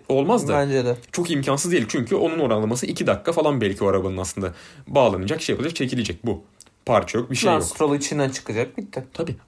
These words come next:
Speaker 1: Abi safety car çıktı. Yani daha Verstappen pit'e gelmemiş.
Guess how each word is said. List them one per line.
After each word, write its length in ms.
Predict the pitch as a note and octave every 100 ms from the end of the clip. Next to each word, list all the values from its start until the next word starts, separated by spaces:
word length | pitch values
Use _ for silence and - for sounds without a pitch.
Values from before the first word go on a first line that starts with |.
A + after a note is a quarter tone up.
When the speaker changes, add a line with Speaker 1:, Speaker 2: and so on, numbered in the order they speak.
| -
Speaker 1:
Abi 240 | G2+ E2+
safety 360 | - - - -
car 140 | A2+ A2+
çıktı. 300 | - - D#2+ _ _ _ _ _ - - _ _ - - _
Yani 380 | G2+ F#2 G#2 - - _ _ _ - - A2+
daha 180 | A#2
Verstappen 380 | A#2 A2+ C#3 C3
pit'e 180 | - C#3
gelmemiş. 580 | A#2 F#2 F#2 F3+ -